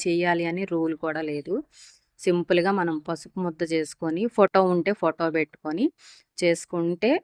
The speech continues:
మనం భక్తిగా పూలు, నైవేద్యం, ఆ, అమ్మకి పసుపు, కుంకం, గాజులు ఇవి సమర్పించుకొని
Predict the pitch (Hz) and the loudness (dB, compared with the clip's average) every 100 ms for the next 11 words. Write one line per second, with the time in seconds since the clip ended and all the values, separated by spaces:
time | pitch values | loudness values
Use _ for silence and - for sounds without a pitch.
0 | - 208 196 190 180 165 - _ _ 165 | -2 0 2 2 0 -2 -6 _ _ -2
1 | 165 - - 165 175 _ _ _ - 175 | -2 -2 -2 2 2 _ _ _ -2 2
2 | 165 165 165 214 - 156 156 156 151 143 | 4 4 2 0 -2 -2 0 0 0 -2
3 | 165 175 _ _ - - _ - 160 160 | -4 -6 _ _ -20 -20 _ -4 -2 0
4 | 160 160 165 170 - 170 156 - 160 - | -2 0 0 -2 -2 -2 -2 -2 -4 -4
5 | 151 165 - 160 151 175 202 156 151 147 | -8 -8 -2 -2 -2 -4 -4 -2 0 -2
6 | 139 147 - _ _ _ - 175 180 165 | -4 -8 -10 _ _ _ 0 0 2 0
7 | 170 185 196 185 - 185 175 240 | 0 0 0 0 -2 -2 0 -2